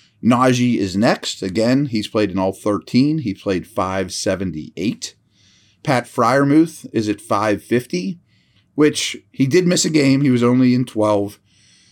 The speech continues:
Um, I was also told, I'm glad we t-, um, mentioned Freiermuth too. I was told by a reputable source, I kinda went on a rant yesterday about Freiermuth's playing time, and I'm not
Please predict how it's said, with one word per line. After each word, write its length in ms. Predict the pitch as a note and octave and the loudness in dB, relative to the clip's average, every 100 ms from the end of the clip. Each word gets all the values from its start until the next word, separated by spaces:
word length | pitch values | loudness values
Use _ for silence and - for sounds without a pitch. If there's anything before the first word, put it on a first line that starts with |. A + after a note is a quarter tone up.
| - | -8
Um, 480 | G#2+ A2+ A2 G#2+ G2 - | -2 0 0 -2 -4 0
I 140 | D#3 | 4
was 180 | D#3+ D3 | 4 4
also 260 | C#3+ C3+ B2+ | 4 4 2
told, 300 | - B2 A2+ | 2 2 2
I'm 80 | |
glad 160 | A2+ A#2 | 2 2
we 80 | A2 | 0
t-, 160 | - | -2
um, 340 | A2 G#2+ G#2 - | -2 0 0 0
mentioned 280 | G#2+ G2+ F#2+ | 0 -2 -2
Freiermuth 460 | G2+ G2 F#2+ F2 - | 2 2 2 0 -2
too. 180 | F#2 | -2
I 120 | E2 A2 | 2 2
was 160 | A#2+ | 2
told 320 | - A#2+ A2 | 2 2 2
by 140 | G#2 G#2 | 2 2
a 40 | |
reputable 460 | G2+ G#2+ A#2+ G#2 G#2+ | 2 0 0 -2 -4
source, 580 | - G2 G2 F#2 - - _ _ - _ _ _ - | -2 0 0 -2 -8 -14 _ _ -20 _ _ _ 0
I 400 | A#2+ B2+ A#2 G2 | 4 4 2 -2
kinda 240 | - B2 A#2 | -2 2 2
went 160 | A2+ | 2
on 80 | G#2+ | 0
a 60 | F#2 | -2
rant 320 | F#2+ G#2 G2 | -2 -2 -2
yesterday 540 | A2 G#2 - G#2 G#2 G2+ | -2 -2 -4 -2 0 0
about 440 | F2 F#2 F2 F2 | 0 0 0 -4
Freiermuth's 480 | - F#2+ F#2 F#2+ F2+ | -4 -2 0 0 -2
playing 360 | - G2+ G#2 | -2 -2 -2
time, 440 | F#2+ G2+ G2 G#2 A#2+ | -2 0 0 -2 -2
and 140 | B2+ | 2
I'm 160 | C#3+ E3 | 2 4
not 480 | D#3+ C#3+ - - | 4 4 2 -4